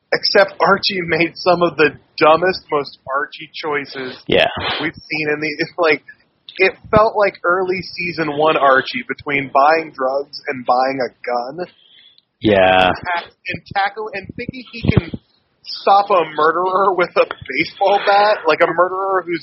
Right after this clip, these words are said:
Speaker 1: known for having a gun with a baseball bat. He just made so, these really weirdly dumb Archie choices. But I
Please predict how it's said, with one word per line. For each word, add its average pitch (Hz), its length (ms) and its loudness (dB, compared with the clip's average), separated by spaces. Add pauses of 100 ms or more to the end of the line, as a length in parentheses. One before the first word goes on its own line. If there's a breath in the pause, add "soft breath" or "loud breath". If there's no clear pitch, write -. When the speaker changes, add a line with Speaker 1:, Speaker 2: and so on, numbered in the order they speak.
Speaker 1:
known 156 280 2
for 175 140 0 (140)
having 156 220 2
a 160 200 0
gun 151 220 -2
with 151 100 0
a 131 80 -2
baseball 143 460 -2
bat. 180 280 6 (360 soft breath)
He 165 80 2
just 196 260 0
made 196 300 4
so, 180 160 4 (120)
these 156 200 0 (300)
really 175 540 2
weirdly 156 520 0
dumb 135 280 6 (180)
Archie 127 340 -2
choices. 113 680 -6 (580)
But 147 80 4
I - 20 6